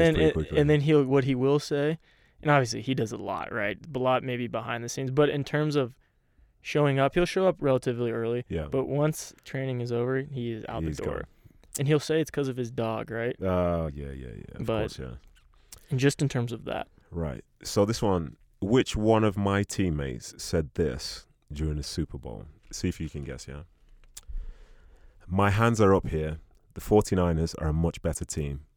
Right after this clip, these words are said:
Speaker 2: and Andy Reid is getting outcoached. The question might have to be after this game, is Shanahan a top two coach in the game?"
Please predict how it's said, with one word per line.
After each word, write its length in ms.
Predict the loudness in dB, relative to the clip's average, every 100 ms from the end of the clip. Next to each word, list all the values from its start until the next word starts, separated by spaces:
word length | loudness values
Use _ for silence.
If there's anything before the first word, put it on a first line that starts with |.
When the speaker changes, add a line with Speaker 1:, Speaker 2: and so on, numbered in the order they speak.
| _ _
Speaker 2:
and 120 | -10 -6
Andy 280 | -2 2 2
Reid 240 | 2 0
is 100 | -2
getting 260 | -4 -4 -4
outcoached. 680 | -6 -6 -6 -6 -12 -18 -20 _ _ _
The 80 | -2
question 440 | 2 2 2 0
might 240 | 0 0 0
have 220 | -2 -2
to 100 | -2
be 220 | 0 0
after 180 | -2 -4
this 220 | -2 -2
game, 400 | -2 -4 -4 -8 -14 _ _
is 140 | -6 -4
Shanahan 440 | -2 -2 -2 -4
a 60 | -6
top 240 | -6 -6
two 180 | -6 -8
coach 360 | -8 -10 -12 -14
in 180 | -8 -8
the 80 | -8
game?" 300 | -10 -12